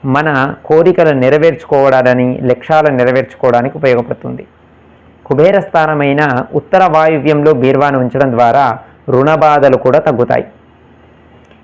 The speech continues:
ఎలాగో మనం ఇంట్లో బీరువాను ఉపయోగిస్తున్నాం, ఒక్కసారి నేను చెప్పిన ట్రిక్‌ని పాటించండి. ఉత్తర వాయువ్యం లేదా పడమర వాయువ్యంలో బీరువాను ఉంచే ప్రయత్నం చేయండి.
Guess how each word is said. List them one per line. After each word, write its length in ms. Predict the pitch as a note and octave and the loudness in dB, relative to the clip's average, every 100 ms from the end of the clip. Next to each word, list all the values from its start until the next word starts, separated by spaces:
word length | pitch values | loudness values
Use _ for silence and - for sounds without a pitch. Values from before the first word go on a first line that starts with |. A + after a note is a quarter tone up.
| - | -4
ఎలాగో 380 | A2+ B2 D3 | 0 0 2
మనం 220 | G3 F3+ D#3 | 0 2 0
ఇంట్లో 240 | C3+ E3+ | 0 0
బీరువాను 340 | C3+ D3 D#3+ | 2 2 2
ఉపయోగిస్తున్నాం, 840 | D#3 C#3+ C#3 C#3 - C3+ B2 A#2+ A#2+ - - _ _ _ _ - | 2 2 2 0 0 0 0 -4 -8 -20 -20 _ _ _ _ -14
ఒక్కసారి 560 | - - F#3+ E3+ E3+ | -8 -6 -2 0 0
నేను 180 | C#3 D3+ | 0 0
చెప్పిన 280 | D3 D#3 D#3+ | 0 -4 -4
ట్రిక్‌ని 320 | C#3+ - D#3 | -6 -6 -6
పాటించండి. 680 | A#2+ C3 D3 C#3+ D3+ D3+ - - _ _ _ - | -2 -2 0 -2 -2 -4 -8 -16 _ _ _ -4
ఉత్తర 380 | C#3+ C#3+ F3+ F3 | -4 0 2 2
వాయువ్యం 600 | E3+ F3 F3 E3 G3 G#3 - | 2 2 2 2 0 -4 -4
లేదా 420 | B2 D3+ D#3+ E3 | 0 2 4 2
పడమర 500 | D#3+ - C#3 D#3+ E3+ D#3 | 0 0 0 2 2 2
వాయువ్యంలో 800 | C3+ D3+ D3 C#3+ C#3+ D3+ C3+ A#2 - - C#3 | 2 2 0 0 2 2 2 -2 -8 -14 -6
బీరువాను 600 | A#2+ D3+ E3 D#3 D3+ C#3 | 0 2 2 2 2 0
ఉంచే 320 | C3 - C3 | -2 0 -2
ప్రయత్నం 600 | - B2+ C3 B2 C#3 D#3+ C#3+ | -2 -2 0 0 -2 -4 -2
చేయండి. 320 | A2+ A2 | -2 -2